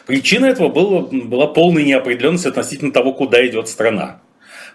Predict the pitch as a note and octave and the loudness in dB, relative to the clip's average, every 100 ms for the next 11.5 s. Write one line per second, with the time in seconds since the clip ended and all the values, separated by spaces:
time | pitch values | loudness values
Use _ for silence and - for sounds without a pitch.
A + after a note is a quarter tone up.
0 | - D3 C#3 B2+ B2+ D3+ C3 A#2 - - | -2 -2 2 0 4 2 2 -2 -4 -4
1 | G#2 G#2 A2 A#2+ G2 G#2 G2 F#2+ G#2 G#2 | -2 -2 2 2 2 -2 -2 0 0 0
2 | A2+ G2 F#2+ A2 A2 - - C#3 G#2 F2+ | -2 -2 -2 -2 -2 -4 0 2 2 -2
3 | F2 F2 D#2+ - - - - - A2 G#2 | -6 -8 -10 -16 -20 -20 -16 -2 -2 -2
4 | G2 F#2 G2 F#2+ F#2 F#2 F#2+ G2 F#2+ F#2+ | -4 -2 -2 -2 -2 -4 0 0 0 -2
5 | G2 G2+ G2 G#2 G#2 G2+ F2+ F2 F2 F2+ | -4 -2 -2 -2 -2 -2 -2 -4 -6 -6
6 | F2+ F2 E2 - - - G#2+ G2+ G2 G2 | -6 -6 -10 -18 -20 -6 -2 0 0 0
7 | G#2+ G2+ G#2+ G2 F#2+ F#2+ F#2+ - G#2 F#2 | 0 2 2 0 -4 -8 -8 -10 -8 -2
8 | G#2+ G#2 A2 G#3 G3 C#3 - C#3 C3+ - | -2 0 -2 0 -2 -2 0 2 2 0
9 | A2+ A2+ A#2 A2 - G2 A2 G#2 G2+ F#2+ | -2 0 0 -4 -6 -4 -4 -2 -2 0
10 | C3 G3+ - - A2+ A2+ A#2+ G2+ F#2+ F#2+ | 0 0 -2 -4 -10 -4 -2 -2 -4 -4
11 | G2 G2+ F2+ F2+ | -6 -8 -8 -10